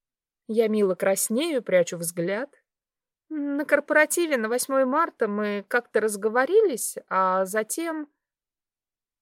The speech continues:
«Какой у нас Антон Сергеевич, однако, шустряк. Хотя исключительно по-мужски я его понимаю. Когда находишь свою женщину, не стоит долго ждать.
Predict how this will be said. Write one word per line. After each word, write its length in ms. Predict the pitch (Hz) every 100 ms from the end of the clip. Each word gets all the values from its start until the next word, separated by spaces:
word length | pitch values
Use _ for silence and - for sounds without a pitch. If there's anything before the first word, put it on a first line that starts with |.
| -
«Какой 540 | 175 160 - 156 196
у 80 | 269
нас 320 | 294 311 -
Антон 340 | 277 269 269 262
Сергеевич, 800 | - 226 165 147 151 170 233 262
однако, 400 | 240 202 208 226
шустряк. 720 | - 285 - - 143 - _ _ _ _ _ _ _ _
Хотя 480 | 180 - 294 349 359
исключительно 840 | 311 - 277 - 214 208 269 285 302
по-мужски 540 | 277 269 269 - -
я 340 | 226 254 190 165
его 240 | 180 233
понимаю. 640 | 247 247 277 135 131 147 - _ _ _ _ _ _
Когда 480 | - 170 165 180 180
находишь 560 | 175 - 185 151 151
свою 380 | - - 143 143
женщину, 500 | 139 147 160 - 214
не 140 | 220 220
стоит 500 | - 175 190 247 185
долго 320 | 170 175 185
ждать. 400 | 170 113 -